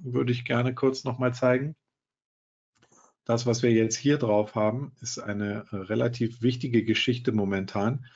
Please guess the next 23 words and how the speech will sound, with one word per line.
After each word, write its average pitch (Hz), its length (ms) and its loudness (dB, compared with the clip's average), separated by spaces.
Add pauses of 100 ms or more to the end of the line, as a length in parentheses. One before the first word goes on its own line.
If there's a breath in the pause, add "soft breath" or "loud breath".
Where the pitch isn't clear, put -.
(300 loud breath)
Nämlich, 123 480 0
wir 110 100 4
schauen 131 340 2
uns 120 200 2
hier 147 340 0
an 113 240 0
in 123 180 0
einem 120 320 2
Indikator, 120 840 0 (500 loud breath)
welcher 135 320 4
Prozentsatz 123 1120 0
der 113 220 0
U-S-Aktien 127 1000 0
sich 110 260 -6
momentan 120 680 2
noch 107 340 -2
oberhalb 131 560 2
des - 160 -2
fünfziger 120 500 -2
gleitenden 101 420 -2
Durchschnitts 107 420 -2
befindet. - 480 -14 (540 loud breath)
Und 98 300 -8